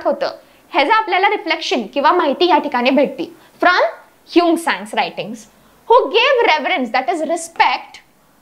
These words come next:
to Buddhi-, अ, to Brahmanism as well as Buddhism. म्हणजे त्यांनी भे-, अ, हर्षवर्धन डायनेस्टीमध्ये दोन, अ, अ, प्रोव्हिन्सेसमध्ये किंवा आपण म्हणू शकतो दोन सेक्ट्समध्ये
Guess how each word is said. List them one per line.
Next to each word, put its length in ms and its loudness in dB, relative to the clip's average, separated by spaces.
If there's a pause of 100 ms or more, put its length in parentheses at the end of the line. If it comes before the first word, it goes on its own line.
(200)
to 160 4
Buddhi-, 360 4 (160)
अ, 100 8
to 140 2
Brahmanism 880 2
as 80 -2
well 140 0
as 420 0
Buddhism. 340 0 (420)
म्हणजे 240 4
त्यांनी 280 6
भे-, 240 2
अ, 120 2
हर्षवर्धन 640 0
डायनेस्टीमध्ये 560 0
दोन, 380 4
अ, 320 4 (340)
अ, 60 -2
प्रोव्हिन्सेसमध्ये 960 0
किंवा 200 2
आपण 200 2
म्हणू 280 -2
शकतो 240 -2
दोन 220 4
सेक्ट्समध्ये 880 -2